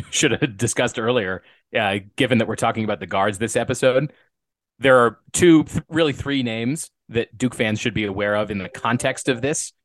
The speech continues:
when we're talking about all of these guards' decisions, and those are the three recruits, uh, signees that Duke has coming in next year, presumably coming in unless they change their minds. But that's, and all three of them are five stars.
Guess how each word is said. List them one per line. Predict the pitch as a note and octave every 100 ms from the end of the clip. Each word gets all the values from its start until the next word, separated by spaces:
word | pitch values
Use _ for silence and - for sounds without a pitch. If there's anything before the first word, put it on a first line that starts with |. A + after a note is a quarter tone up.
| _
when | A2+ A2
we're | A2 G#2+
talking | - A2+ A2+
about | G2+ G2
all | G#2+ G#2+
of | A#2
these | G#2+ A2
guards' | A2 A2 A2
decisions, | A#2 B2+ C3 E3+ B2+
and |
those | A2+ B2
are | G#2+
the | G2+
three | - G#2+ G#2 F#2+ - _ -
recruits, | G#2+ - A#2+ G#2+ - - _ _ _
uh, | - F#2
signees | - B2 A#2 G#2+ G2 E2+
that | G2+ -
Duke | A2+ G2+
has | A2 F#2+ F2+ - _ _ -
coming | - G#2+ G2
in | G2 A2+ A#2+
next | A#2 B2+ -
year, | C#3
presumably | D#3 - A2+ A2 A#2
coming | A2+ A2+ A2+
in | B2+
unless | A2+ G2
they | - F#2+ - _ -
change | - A2+ A#2
their | A2
minds. | G#2 G#2 B2+
But | A#2
that's, | A#2 B2 - - C#3+ -
and | C3 B2
all | C#3 C#3
three | - A#2+
of | B2+
them | C3 C#3 D3+ _ -
are | A2
five | - A2+ B2
stars. | D3 C3+ D3 -